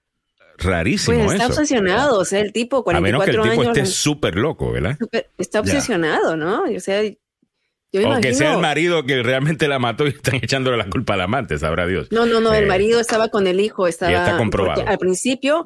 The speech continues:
Speaker 3: Ya.
Speaker 2: sospecharon del marido.
Speaker 1: Bueno, es que ese cri-,
Speaker 2: El, el,
Speaker 1: mira, cuarenta y ocho
Speaker 2: la
Speaker 1: puñaladas, ¿se imagina? Cincuenta y ocho,
Speaker 2: Ya.
Speaker 1: perdón.
Speaker 2: Cincuenta y ocho. Eh, a-, al principio sospecharon del marido, pero el, el marido tenía el alibi, tenía,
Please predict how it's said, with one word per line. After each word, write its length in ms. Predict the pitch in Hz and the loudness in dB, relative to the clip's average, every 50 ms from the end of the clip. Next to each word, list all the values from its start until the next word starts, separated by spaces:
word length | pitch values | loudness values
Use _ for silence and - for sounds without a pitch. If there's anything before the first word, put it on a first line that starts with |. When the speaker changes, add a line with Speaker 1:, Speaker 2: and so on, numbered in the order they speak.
| 262 175 | -2 -2
Speaker 3:
Ya. 140 | 190 180 | 0 0
Speaker 2:
sospecharon 560 | 160 208 - - - - - 220 285 311 254 208 | 0 -2 -2 -4 -4 -2 0 0 0 0 0 0
del 100 | 180 165 | 0 -2
marido. 440 | 147 131 151 147 139 123 117 165 - - | -2 -2 -2 -2 -2 -4 -4 -6 -6 -4
Speaker 1:
Bueno, 180 | - - - | -2 0 0
es 60 | 156 | 0
que 80 | - - | -2 -2
ese 220 | 76 - - 76 | -4 -4 -6 -4
cri-, 140 | - - - 85 | -2 -2 -2 -2
Speaker 2:
El, 80 | - 90 | -2 -2
el, 80 | 85 92 | -2 -2
Speaker 1:
mira, 280 | - - 95 139 117 | -2 0 0 -2 -2
cuarenta 320 | 95 107 95 95 90 85 92 | -2 -2 -2 -2 -2 -2 -2
y 60 | 85 | -2
ocho 200 | 87 85 98 92 | -2 0 -2 -2
Speaker 2:
la 60 | - | 0
Speaker 1:
puñaladas, 720 | 92 95 90 87 85 80 78 90 123 190 214 180 82 - | 0 0 0 0 -2 -2 -2 -2 -2 -2 -2 -4 -4 -4
¿se 80 | - 78 | -4 -4
imagina? 360 | 71 73 69 92 151 208 - | -2 -2 -2 -2 -4 -4 -4
Cincuenta 440 | - - 107 98 - 104 85 78 80 | -4 -2 -2 0 0 0 0 0 0
y 40 | 85 | -2
ocho, 200 | 120 180 - - | -2 -2 -2 -4
Speaker 2:
Ya. 40 | - | -4
Speaker 1:
perdón. 240 | 65 64 80 131 175 | -4 -4 -4 -4 -2
Speaker 2:
Cincuenta 420 | - - - - 196 180 175 - | -2 -4 -2 -2 -2 -2 0 0
y 80 | 170 190 | 0 0
ocho. 380 | 226 262 247 - 202 147 120 - - | 0 -2 -2 -2 -4 -4 -4 -4 -4
Eh, 180 | 175 185 - - | -4 -4 -4 -4
a-, 100 | - 180 | -4 -4
al 200 | 170 - 170 170 | -4 -2 -2 -2
principio 400 | 165 175 165 156 - 202 202 262 262 | -2 -2 -2 -2 -2 -2 -2 -2 -2
sospecharon 640 | - 214 - - 175 160 - 180 151 226 294 269 214 | -4 -4 -6 -6 -6 -4 -4 -4 -2 -2 -2 0 0
del 100 | 190 175 | 0 0
marido, 360 | 151 160 175 180 190 185 175 | 0 0 0 2 2 0 0
pero 160 | - 170 170 | 0 0 0
el, 100 | 165 160 | 0 -2
el 140 | 156 147 170 165 | -2 -2 -2 -2
marido 300 | 165 160 175 196 214 214 | -2 0 0 0 0 0
tenía 320 | 208 190 196 196 202 202 | 0 0 0 0 0 2
el 40 | 202 | 0
alibi, 380 | 185 175 175 175 175 180 214 | 0 0 0 0 0 0 -2
tenía, 420 | 214 208 175 180 185 190 190 196 | -2 -2 0 0 0 0 0 0